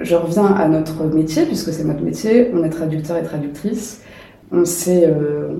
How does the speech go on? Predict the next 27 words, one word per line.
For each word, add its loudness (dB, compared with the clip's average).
on 0
a 2
beaucoup 0
écouté, -2
on 4
a 0
beaucoup -2
lu, 6
euh, 6
et 0
puis -4
on 6
a 4
compris 0
que, -6
euh, 0
ça -8
faisait -4
un 0
moment 2
que -6
les -4
choses 6
étaient 4
dans 2
les 2
tuyaux, 0